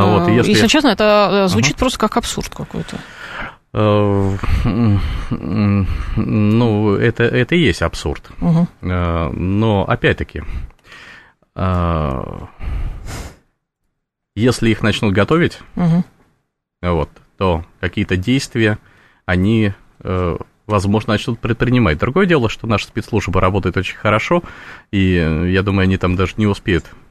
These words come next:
Speaker 1: э, пошевелиться, их спеленают.
Speaker 2: Ну,
Speaker 1: Вот,
Speaker 2: вот,
Speaker 1: и
Speaker 2: вот,
Speaker 1: применят
Speaker 2: вот,
Speaker 1: к ним всю силу
Speaker 2: вот здесь
Speaker 1: нашего
Speaker 2: ещё и вопрос,
Speaker 1: социалистического
Speaker 2: если ты там, э,
Speaker 1: законодательства.
Speaker 2: что-то готовишь, э,
Speaker 1: Мгм.
Speaker 2: какие-то диверсии, зачем ты об этом так публично объявляешь? И ещё,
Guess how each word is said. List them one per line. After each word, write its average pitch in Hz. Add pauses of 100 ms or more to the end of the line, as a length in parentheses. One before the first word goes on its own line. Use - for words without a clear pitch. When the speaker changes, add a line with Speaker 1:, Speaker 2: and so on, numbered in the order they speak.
Speaker 1:
э, 85
пошевелиться, 110
их 85
спеленают. 101 (300)
Speaker 2:
Ну, 202
Speaker 1:
Вот, 196
Speaker 2:
вот, 208
Speaker 1:
и 202
Speaker 2:
вот, 208
Speaker 1:
применят 147
Speaker 2:
вот, 196
Speaker 1:
к -
ним 127
всю 135
силу 123
Speaker 2:
вот 104
здесь 117
Speaker 1:
нашего 220
Speaker 2:
ещё 202
и 202
вопрос, 226
Speaker 1:
социалистического 196
Speaker 2:
если 214
ты 226
там, 220
э, 208
Speaker 1:
законодательства. 180
Speaker 2:
что-то 208
готовишь, 202
э, 170
Speaker 1:
Мгм. 165
Speaker 2:
какие-то 175
диверсии, 180
зачем 165
ты 170
об 165
этом 165
так -
публично 180
объявляешь? 175
И -
ещё, 170